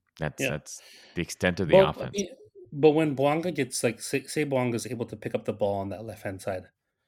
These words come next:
Speaker 2: what is the movement around him that makes, that draws, that gives him a lane as per current?
Speaker 1: <laughs> Nothing, eh, 'cause the ball, the ball gets there so, like, they get the ball and they send it his way.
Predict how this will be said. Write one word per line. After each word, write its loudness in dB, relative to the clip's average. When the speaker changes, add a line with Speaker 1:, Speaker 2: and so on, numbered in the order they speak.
Speaker 2:
what 4
is 4
the 2
movement 4
around 0
him -4
that -6
makes, -6
that -2
draws, 4
that -4
gives 0
him -2
a -4
lane -8
as 2
per 0
current? -8
Speaker 1:
<laughs> -4
Nothing, 4
eh, 4
'cause 2
the 6
ball, 4
the 0
ball 4
gets 0
there 0
so, 0
like, -2
they 4
get 2
the 2
ball 6
and -2
they -2
send -2
it -2
his -4
way. -4